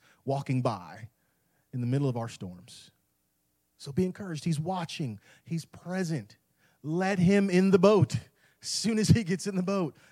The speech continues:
everything changes. Who do you trust in the storm of your life? Are you trusting in your ego? Are you trusting in your emotions? Or are you this morning trusting in God? If you're here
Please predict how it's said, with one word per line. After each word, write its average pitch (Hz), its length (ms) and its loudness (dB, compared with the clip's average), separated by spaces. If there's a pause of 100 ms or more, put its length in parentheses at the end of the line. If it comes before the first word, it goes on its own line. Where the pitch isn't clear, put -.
(140)
everything 170 480 -6
changes. 135 360 -16
Who 175 200 -16
do 180 60 -14
you 185 140 -14
trust - 640 -12 (340)
in 120 80 -6
the 113 60 -6
storm 117 320 -4
of 110 60 -6
your 104 100 -10
life? 98 220 -18
Are - 20 -14
you 110 60 -14
trusting 151 340 -8
in 147 60 -2
your 147 100 -2
ego? 185 200 0
Are - 1160 -20
you 120 60 -12
trusting 165 360 -12
in 156 80 -8
your 143 100 -8
emotions? 143 420 -10
Or 120 220 -14
are 175 220 -8
you 160 200 -6
this 143 220 -8
morning 117 340 -12 (300)
trusting 135 480 -10
in 120 120 -8
God? 110 180 -10
If - 100 -16
you're 160 120 -6
here 170 340 -2